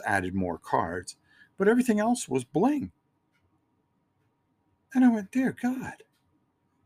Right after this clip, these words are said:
you know, this is like a three hundred dollar game." But, you know, you're getting all this stuff, all this stuff. Well,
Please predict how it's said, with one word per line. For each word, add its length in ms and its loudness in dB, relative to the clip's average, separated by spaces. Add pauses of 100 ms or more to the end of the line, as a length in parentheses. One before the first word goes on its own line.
(120)
you 80 2
know, 100 2
this 140 -6
is 60 -8
like 160 -8
a 40 -14
three 240 -4
hundred 220 -6
dollar 220 -4
game." 320 -4 (1700)
But, 300 2 (840)
you 140 2
know, 120 4
you're 140 2
getting 240 -4
all 240 -4
this 160 -2
stuff, 460 -8 (120)
all 200 -6
this 140 -4
stuff. 400 -8 (580)
Well, 300 -4